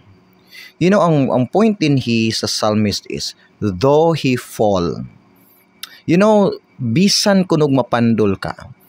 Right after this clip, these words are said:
bisag ma-discourage ka, bisan kunog moabot sa punto nga maluya ug maapektuhan ang imuhang pagsalig sa Ginoo. Pasabot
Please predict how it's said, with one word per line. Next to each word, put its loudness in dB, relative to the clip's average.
bisag -2
ma-discourage -2
ka, -8
bisan 0
kunog 0
moabot -2
sa -4
punto 2
nga 0
maluya 2
ug -2
maapektuhan -4
ang -4
imuhang -2
pagsalig -4
sa -10
Ginoo. -8
Pasabot -2